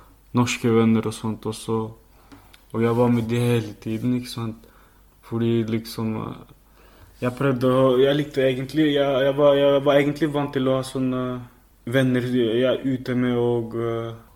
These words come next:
holdt meg rundt de og sånt, som jeg gjorde hjemme i landet, ikke sant? Så med en gang jeg f-, skaffet meg venner, så Brukte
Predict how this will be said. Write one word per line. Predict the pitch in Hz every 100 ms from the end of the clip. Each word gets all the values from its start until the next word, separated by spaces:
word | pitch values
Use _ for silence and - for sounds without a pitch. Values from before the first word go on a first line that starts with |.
| -
holdt | 127 123 - -
meg | 123 123 123
rundt | 120 120 -
de | 117 117
og | 113
sånt, | - 123 123 - - -
som | - 127
jeg | 123
gjorde | 123 120 117
hjemme | 117 117
i |
landet, | 113 113 127 135
ikke | 131
sant? | 123 113 -
Så | 120 113
med | 120 107
en | 120
gang | 120 123
jeg | 117
f-, | - -
skaffet | - 127 123 123
meg | 110 110
venner, | 113 127 135 135 - - - - _ _
så | - 123 120 113 110 - - - _ _ _ _ -
Brukte | 110 123 120 120